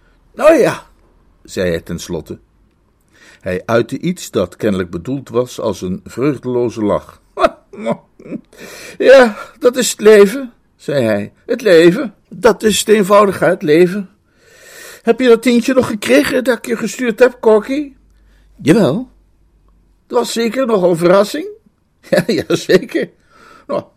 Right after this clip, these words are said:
toen ik dat tientje ophoestte, weet je wat dat toen voor mij was?" "Niets."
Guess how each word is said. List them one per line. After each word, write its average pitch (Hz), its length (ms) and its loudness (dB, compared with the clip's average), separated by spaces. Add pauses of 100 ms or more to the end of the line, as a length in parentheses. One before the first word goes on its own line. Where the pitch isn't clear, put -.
(400)
toen 269 140 -4
ik 208 60 -8
dat 208 180 2
tientje 285 340 4
ophoestte, 240 420 -2
weet 240 280 -4
je 220 440 -4
wat 214 200 -4
dat 214 140 0
toen 247 160 -2
voor 220 160 0
mij 226 160 2
was?" - 520 -6 (220)
"Niets." - 540 -6